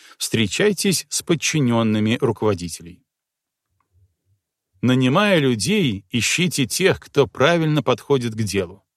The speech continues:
Навыкам можно научиться. Чтобы изменился подход,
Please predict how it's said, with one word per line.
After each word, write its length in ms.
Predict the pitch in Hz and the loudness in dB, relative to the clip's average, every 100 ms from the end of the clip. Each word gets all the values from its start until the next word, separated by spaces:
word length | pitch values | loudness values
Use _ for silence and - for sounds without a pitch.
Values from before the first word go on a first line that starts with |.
| _ _ _ _ _ - | _ _ _ _ _ -2
Навыкам 680 | 165 214 202 - 202 202 - | 0 2 0 0 0 0 -2
можно 400 | 131 147 110 131 | 0 0 0 0
научиться. 640 | 117 104 - - - _ _ _ _ - - - | 0 -2 -6 -8 -8 _ _ _ _ -20 -20 -14
Чтобы 500 | - - 139 127 143 | -4 2 2 2 0
изменился 600 | 123 101 131 139 127 101 | -2 0 2 2 0 0
подход, 600 | 104 - - 208 - | -2 -4 -2 -2 -2